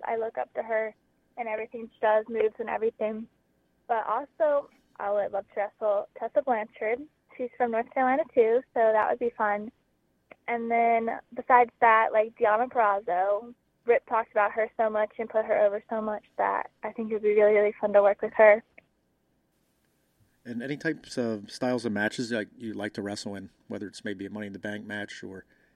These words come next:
Speaker 2: any type of ladder match, things like that?
Speaker 1: Money in the Bank would be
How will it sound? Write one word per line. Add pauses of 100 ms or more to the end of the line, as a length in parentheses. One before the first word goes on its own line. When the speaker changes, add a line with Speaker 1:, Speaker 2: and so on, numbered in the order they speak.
(420)
Speaker 2:
any
type
of
ladder
match,
things
like
that? (2250)
Speaker 1:
Money
in
the
Bank
would
be